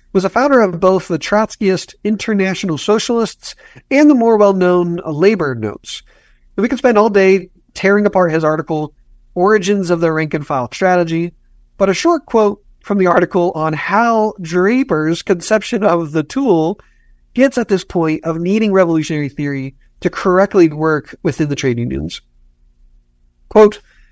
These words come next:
"Tool was somewhat of a hybrid in that it did have support among the, some high-level leaders, particularly those in the Chicago Federation of Labor,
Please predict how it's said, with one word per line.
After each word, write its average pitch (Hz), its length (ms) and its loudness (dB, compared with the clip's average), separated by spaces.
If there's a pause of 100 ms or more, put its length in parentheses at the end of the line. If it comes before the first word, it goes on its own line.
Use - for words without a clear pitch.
(520)
"Tool 196 580 2 (320)
was 190 140 0
somewhat 392 380 2
of 180 120 2
a 151 280 2
hybrid 160 560 0
in 117 120 -6
that 156 200 0
it 151 240 0 (140)
did 208 220 2
have 180 200 -2
support 160 360 -2
among 151 300 -2
the, 143 200 -6
some 160 220 -6
high-level 156 520 0
leaders, 165 420 -2 (340)
particularly 269 460 0
those 202 220 4
in 175 120 -2
the 160 160 -2
Chicago 160 360 -2
Federation 135 460 -4
of 113 100 -6
Labor, 196 460 2